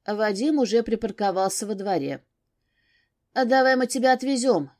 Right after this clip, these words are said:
миролюбиво предложил Стрельников. "Дорога мокрая". "Не возражаю", хмыкнула жена, садясь на заднее сиденье, и через пять минут выскочил из машины, попрощавшись до вечера.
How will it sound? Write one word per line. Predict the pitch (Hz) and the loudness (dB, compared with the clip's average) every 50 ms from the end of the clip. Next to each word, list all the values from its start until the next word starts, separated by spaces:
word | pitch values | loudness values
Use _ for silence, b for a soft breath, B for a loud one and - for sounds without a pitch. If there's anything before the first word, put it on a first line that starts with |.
| _ - | _ -6
миролюбиво | 214 202 190 196 196 190 190 175 180 180 170 180 | -4 -2 0 2 2 2 2 2 2 0 0 0
предложил | 170 190 196 185 196 202 202 190 214 208 | -2 -2 -2 -2 0 -2 -2 -2 -4 -6
Стрельников. | 190 - - 165 156 147 135 139 135 - 151 151 - _ _ _ _ _ _ _ _ | -6 -6 -2 -2 0 0 -2 -4 -6 -8 -10 -10 -12 _ _ _ _ _ _ _ _
"Дорога | 196 190 196 196 190 190 208 240 254 269 330 | 0 4 6 6 6 6 4 4 4 2 2
мокрая". | 285 233 170 160 151 - - 165 165 170 170 170 - _ _ _ _ _ _ _ _ _ _ _ _ _ _ _ - | 2 4 2 2 2 0 0 0 0 0 -2 -6 -12 _ _ _ _ _ _ _ _ _ _ _ _ _ _ _ -8
"Не | 349 339 330 | -4 -2 0
возражаю", | 330 294 294 277 285 262 208 170 175 160 147 151 151 - | 0 0 2 2 0 0 0 0 0 0 0 -2 -4 -8
хмыкнула | - - 190 185 170 - - 180 170 170 | -10 -8 -6 -6 -6 -6 -4 -4 -4 -4
жена, | 156 175 170 165 175 208 269 294 b b b b b | -2 -2 -2 -2 -2 -2 -4 -4 b b b b b
садясь | - - 269 247 233 202 226 240 294 285 - - | -8 -2 -2 -2 0 0 0 0 0 -2 -2 -4
на | 233 214 | -6 -4
заднее | 185 165 170 180 185 175 185 175 160 | -4 -2 -2 -2 -2 -2 -4 -4 -4
сиденье, | - - 165 147 147 151 151 147 151 147 147 151 160 b b b b b b b - | -2 -2 -4 -2 -2 -2 -2 -2 -4 -6 -10 -12 -16 b b b b b b b -6
и | - 185 | -4 -4
через | - - 196 165 180 170 - | -2 -2 -2 -2 -2 -4 -2
пять | - 185 175 - - | 0 0 0 0 -2
минут | 214 208 226 302 349 - | -4 -2 0 0 0 0
выскочил | 294 240 269 285 - - 339 320 - - 277 247 | 0 -2 -2 -2 -2 -2 -4 -2 -2 -2 -2 -2
из | 220 185 175 | -2 -2 -4
машины, | 180 175 170 - - 285 311 320 339 | -4 -4 -4 -2 -2 0 0 0 0
попрощавшись | 320 285 254 - 202 190 180 165 - 185 175 196 - - 226 196 - - | -2 -2 -6 -4 -4 -4 -4 -4 -4 -6 -6 -6 -6 -8 -10 -12 -10 -12
до | - 175 180 170 | -10 -6 -4 -2
вечера. | 156 156 151 143 - - 156 147 147 - | -2 -2 -4 -4 -6 -8 -8 -8 -10 -12